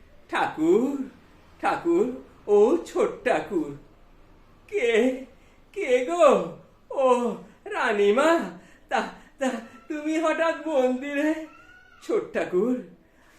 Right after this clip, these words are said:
আমি, আমি বড় বিপদে পড়েছি ছোট ঠাকুর।" "সে কি গো রানীমা, তুমি সবাইকে বিপদ থেকে উদ্ধার করো, আর তুমি কি না বিপদে পড়লে?"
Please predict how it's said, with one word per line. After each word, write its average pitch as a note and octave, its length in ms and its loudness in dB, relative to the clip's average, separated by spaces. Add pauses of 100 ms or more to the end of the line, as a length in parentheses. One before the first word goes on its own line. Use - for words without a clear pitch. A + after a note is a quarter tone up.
আমি, B3+ 340 -2 (260)
আমি C4+ 300 -2
বড় B3 300 0
বিপদে C4 680 -8
পড়েছি F#3+ 400 0
ছোট - 360 -6
ঠাকুর।" F3 460 -4 (560)
"সে D#4 300 -6
কি D#4+ 200 -4
গো F#4+ 200 0
রানীমা, F#4+ 880 0 (480)
তুমি F3 560 0
সবাইকে G#3+ 680 0
বিপদ G#3 540 -2
থেকে G#3 420 0
উদ্ধার G3 500 -4
করো, A3+ 560 -2 (260)
আর C4+ 160 0 (360)
তুমি D#4 640 0
কি D#4 140 0
না D#4+ 180 0
বিপদে B3 720 2
পড়লে?" D4+ 580 -2